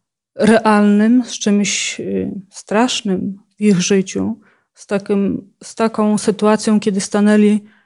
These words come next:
pod ścianą. My znamy już koniec tej historii i to, jak się one zakończyły. I nam jest, ym, może łatwiej z perspektywy patrzeć,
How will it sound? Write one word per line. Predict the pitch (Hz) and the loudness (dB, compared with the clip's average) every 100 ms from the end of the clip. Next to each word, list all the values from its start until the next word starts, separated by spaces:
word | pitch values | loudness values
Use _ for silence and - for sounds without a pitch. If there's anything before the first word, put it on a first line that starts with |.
| _ _ | _ _
pod | 214 214 | -6 -4
ścianą. | - 226 202 175 160 185 - _ _ _ _ _ _ _ _ _ | 0 2 2 2 -2 -8 -12 _ _ _ _ _ _ _ _ _
My | 208 208 214 226 | 0 2 4 0
znamy | - 220 214 208 | -2 2 4 4
już | 214 - | 2 0
koniec | 240 240 202 - | 0 2 2 -2
tej | 190 | -6
historii | - 190 - 196 196 208 214 - _ _ _ | -6 -8 -2 -2 2 0 0 -4 _ _ _
i | 196 185 | -6 -6
to, | - 214 214 | 0 4 6
jak | 208 208 | 4 2
się | - | 0
one | 196 196 190 | 2 2 2
zakończyły. | 196 196 202 - 220 185 180 185 _ _ _ _ _ _ _ _ _ | 0 -2 -4 0 0 2 0 -6 _ _ _ _ _ _ _ _ _
I | - 202 196 190 | -8 -4 -2 0
nam | 185 214 208 202 | 0 0 2 2
jest, | 202 196 - - - - | 0 -2 -8 -14 -18 -10
ym, | 95 95 196 175 _ _ _ _ _ | -6 -4 -4 -8 _ _ _ _ _
może | 247 202 185 | -8 -4 0
łatwiej | 190 214 220 208 | 2 0 0 -4
z | 196 | -6
perspektywy | - 196 - 190 - 185 180 | -8 -12 -10 -10 -8 -4 -4
patrzeć, | 185 196 - 196 | -4 -6 -4 -6